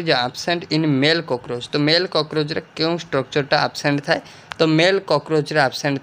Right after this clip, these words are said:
ଥାଏ କ'ଣ ନା, ଅ, ଦେଖନ୍ତୁ, ଅ, ସ୍ପର୍ମା-, ଅ, ସ୍ପର୍ମାଥିସା ଆପଣଙ୍କର absent ଥାଏ, ସ୍ପର୍ମାଥିସା। Next ହେଉଛି ଦେଖନ୍ତୁ,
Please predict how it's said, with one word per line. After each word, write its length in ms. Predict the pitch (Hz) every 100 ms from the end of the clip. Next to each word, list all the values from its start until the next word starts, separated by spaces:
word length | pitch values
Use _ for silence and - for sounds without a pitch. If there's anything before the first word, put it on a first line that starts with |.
| -
ଥାଏ 160 | 135
କ'ଣ 320 | 135 156 170 190 - -
ନା, 200 | 151 170 - - -
ଅ, 400 | 131 135 131 131
ଦେଖନ୍ତୁ, 380 | 131 143 156 196
ଅ, 360 | 214 - - 135 135 131 127 123 127
ସ୍ପର୍ମା-, 680 | 127 - 156 156 165 196
ଅ, 420 | 202 - 143 135 135
ସ୍ପର୍ମାଥିସା 1080 | - 143 143 160 190 196 160 139 - 165
ଆପଣଙ୍କର 460 | 151 139 143 151 - -
absent 440 | 131 - 131 117
ଥାଏ, 120 | - -
ସ୍ପର୍ମାଥିସା। 1160 | - 139 139 175 - - - - 143 - - - 143
Next 280 | 151 156
ହେଉଛି 200 | 165 160
ଦେଖନ୍ତୁ, 340 | 160 156 160